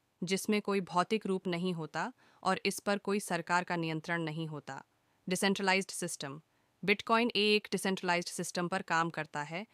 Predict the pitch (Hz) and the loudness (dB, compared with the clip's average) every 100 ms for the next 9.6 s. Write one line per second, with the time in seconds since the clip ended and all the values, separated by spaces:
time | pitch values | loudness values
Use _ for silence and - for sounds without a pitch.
0 | _ _ 180 185 - 220 190 175 185 185 | _ _ -2 -2 0 0 0 0 0 0
1 | 180 170 170 175 170 165 180 - 175 196 | -2 0 2 2 0 -4 -4 0 0 0
2 | 196 170 160 165 165 160 147 - 147 147 | 0 -2 -2 -2 -2 -2 -4 -6 -10 -10
3 | 165 _ _ _ - - 214 208 214 233 | -16 _ _ _ -12 -4 2 4 4 2
4 | - 180 180 180 - 175 151 135 - _ | -2 0 0 0 0 0 0 -4 -14 _
5 | _ _ - 196 - 220 233 220 220 175 | _ _ -2 -2 2 2 4 2 2 2
6 | - 180 175 196 - 175 175 - 165 202 | 2 -2 0 -4 -2 -2 -2 -6 -8 -8
7 | - _ _ 180 180 190 202 190 180 175 | -10 _ _ -6 -4 -2 -2 -2 -2 -4
8 | - 185 185 - 175 185 180 190 - 180 | -4 0 0 -2 -4 -2 -2 -4 -4 -4
9 | - 190 190 185 - 170 | 0 0 0 -2 0 0